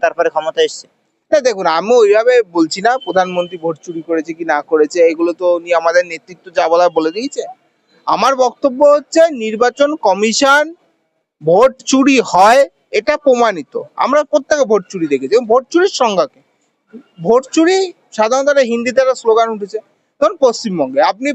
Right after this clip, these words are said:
Speaker 2: ভোট গ্রহণ কেন্দ্রে ভোট দিতে গেলেন, গিয়ে দেখলেন আপনার জায়গায় আপনি গিয়ে জানতে পারছেন ভোট হয়ে গেছে আপনার,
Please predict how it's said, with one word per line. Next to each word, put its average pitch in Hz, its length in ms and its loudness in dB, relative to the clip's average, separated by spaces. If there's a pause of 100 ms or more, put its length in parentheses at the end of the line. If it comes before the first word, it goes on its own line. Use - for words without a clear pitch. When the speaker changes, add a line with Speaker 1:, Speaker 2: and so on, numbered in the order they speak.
Speaker 2:
ভোট 226 200 0
গ্রহণ 269 240 0
কেন্দ্রে 285 280 0
ভোট 220 180 0
দিতে 180 200 -6
গেলেন, 117 180 -10 (500)
গিয়ে 226 260 0 (120)
দেখলেন 269 360 2 (460)
আপনার 285 340 -2
জায়গায় 320 220 2 (200)
আপনি 233 160 -4 (120)
গিয়ে 269 160 2 (100)
জানতে 269 300 -2
পারছেন 240 380 0 (420)
ভোট 311 240 2
হয়ে 233 200 4
গেছে 180 260 0
আপনার, 117 200 -20